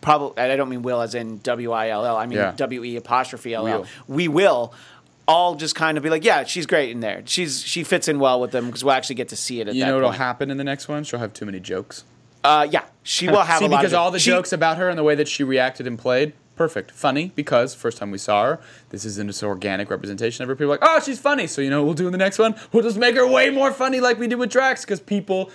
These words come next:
Speaker 2: just want more of this. Like, that's what this movie felt like wall to wall.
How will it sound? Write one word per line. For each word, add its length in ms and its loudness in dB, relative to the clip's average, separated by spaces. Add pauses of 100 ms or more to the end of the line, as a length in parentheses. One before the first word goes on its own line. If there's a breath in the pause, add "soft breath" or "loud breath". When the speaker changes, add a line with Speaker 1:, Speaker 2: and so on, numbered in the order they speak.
(360 loud breath)
Speaker 2:
just 280 0
want 380 2
more 380 6
of 200 4
this. 440 2
Like, 200 0
that's 240 0
what 180 -2
this 180 -4
movie 200 -8
felt 200 -2
like 160 -2 (240)
wall 280 -2
to 120 -10
wall. 240 -6